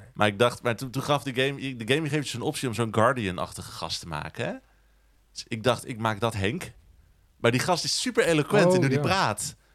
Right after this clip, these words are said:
Speaker 1: Die zegt van,
Speaker 2: <laughs>
Speaker 1: "Hello, stranger." Ik vond, "Nou, dat is Henk niet. Dat klopt niet." Dus ik gewoon heel, wow, hele mooie volzinnen. Maar hij ziet eruit als Henk met zijn rode dreads en zijn groene kop.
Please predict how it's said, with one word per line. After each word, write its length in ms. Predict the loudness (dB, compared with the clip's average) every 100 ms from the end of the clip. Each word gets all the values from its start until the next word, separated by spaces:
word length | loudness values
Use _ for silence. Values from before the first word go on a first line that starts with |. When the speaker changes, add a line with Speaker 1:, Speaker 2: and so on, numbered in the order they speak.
| _
Speaker 1:
Die 140 | 0 4
zegt 20 |
van, 160 | 6 8
Speaker 2:
<laughs> 40 | 6
Speaker 1:
"Hello, 600 | 6 6 4 4 4 2
stranger." 800 | -2 -2 2 2 2 2 2 0 0 2
Ik 120 | 2
vond, 120 | 2
"Nou, 120 | 0
dat 140 | 0 2
is 60 |
Henk 280 | 2 0 -4
niet. 180 | -10 -8
Dat 140 | -4
klopt 260 | 0 0 0
niet." 320 | -4 -4 -6
Dus 100 | -4
ik 80 | 0
gewoon 220 | 4 6
heel, 140 | 4 4 0 6
wow, 300 | 6 6 2
hele 140 | 0
mooie 220 | 2 2 2
volzinnen. 600 | 0 0 0 -2 0 -2 -4 -2
Maar 80 |
hij 120 | 2 2
ziet 140 | 4
eruit 240 | 4 4
als 80 | 2
Henk 420 | 0 0 0 -6
met 120 | -10 -6
zijn 140 | -2
rode 300 | 2 2 2
dreads 440 | 0 0 0 -2
en 60 | -4
zijn 140 | -4
groene 240 | -2 -2 -2
kop. 320 | -2 -4